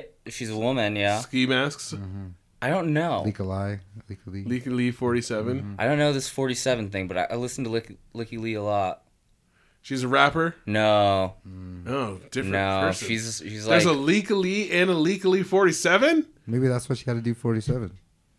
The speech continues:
Speaker 2: Huh.
Speaker 3: Mm.
Speaker 2: Who is this person
Speaker 3: Yes.
Speaker 2: you're talking
Speaker 1: She's
Speaker 2: about?
Speaker 1: like,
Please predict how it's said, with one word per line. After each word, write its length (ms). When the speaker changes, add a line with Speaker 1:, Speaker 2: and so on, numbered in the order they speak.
Speaker 2:
Huh. 380
Speaker 3:
Mm. 260
Speaker 2:
Who 220
is 120
this 240
person 300
Speaker 3:
Yes. 80
Speaker 2:
you're 100
talking 220
Speaker 1:
She's 140
Speaker 2:
about? 100
Speaker 1:
like, 400